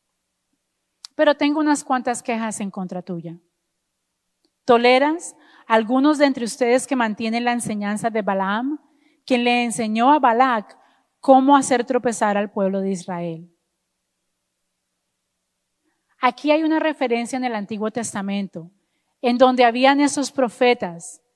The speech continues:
que estaban hablando cosas que Dios no hablaba. Y estaban li-, llevando al pueblo a perderse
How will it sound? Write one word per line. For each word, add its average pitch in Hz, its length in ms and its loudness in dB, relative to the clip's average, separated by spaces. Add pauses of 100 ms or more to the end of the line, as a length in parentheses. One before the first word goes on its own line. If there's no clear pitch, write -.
(420)
que 269 100 0
estaban 269 400 2
hablando 254 420 4
cosas 262 300 0
que 240 100 -4
Dios 208 260 -4
no 220 60 -4
hablaba. 202 480 -6 (1120)
Y 269 60 0
estaban 302 480 4
li-, 285 180 -4
llevando 262 380 4
al 285 140 0
pueblo 277 640 4
a 240 100 2
perderse 226 880 2